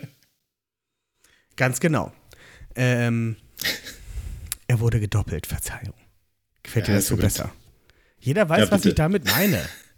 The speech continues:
Speaker 2: <laughs>
Speaker 1: Jeder weiß es. Naja, weil er immer gegen zwei Leute spielen musste, von zwei Leuten gedeckt wurde. Wenn Mark Andrews wieder dabei ist, dann, ähm, wird sich das, denke ich mal, auch nochmal ein bisschen
Speaker 2: Hm.
Speaker 1: anders verhalten. Aber so waren wir relativ schwach,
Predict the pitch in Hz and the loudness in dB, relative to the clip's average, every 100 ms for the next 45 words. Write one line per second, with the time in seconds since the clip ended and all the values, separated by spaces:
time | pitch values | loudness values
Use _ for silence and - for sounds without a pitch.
0 | _ _ _ _ - 107 - 127 151 - | _ _ _ _ -2 0 4 4 6 4
1 | 123 143 - - - - - - - _ | 4 2 2 0 0 -4 -4 -18 -18 _
2 | _ _ _ _ _ 139 120 101 127 131 | _ _ _ _ _ 0 2 2 0 0
3 | 120 123 110 110 - - 117 117 107 113 | 2 2 2 -2 -2 0 2 2 -2 -4
4 | - 113 110 104 110 - 104 - 104 - | -4 0 0 2 0 0 -4 0 -2 -2
5 | - - 110 101 104 101 98 - - - | -8 -2 0 2 0 -2 -6 -8 -12 -6
6 | 101 - 92 98 95 107 113 117 107 117 | -6 -4 -2 -2 0 0 2 2 2 0
7 | 113 120 110 104 101 101 98 98 98 - | 0 0 2 0 0 0 0 0 -4 -4
8 | 98 98 95 95 73 92 90 87 87 - | -2 0 0 -2 -2 -4 -2 -4 -6 -10
9 | - _ _ - 98 - 95 104 - 85 | -20 _ _ -10 -8 -6 -6 -8 -6 -8
10 | - - 92 92 85 78 - - 87 85 | -6 -4 -2 -2 -2 -4 -6 -4 -4 -2
11 | 92 87 78 - _ - 95 90 - 80 | 0 -2 -4 -12 _ -6 -4 -2 -2 -2
12 | 85 82 - 87 82 82 92 92 92 92 | -2 -4 -4 -4 -4 -6 -4 -2 -2 -2
13 | 117 135 - 131 - 117 110 76 | 0 -2 -2 -2 -2 -4 -6 -8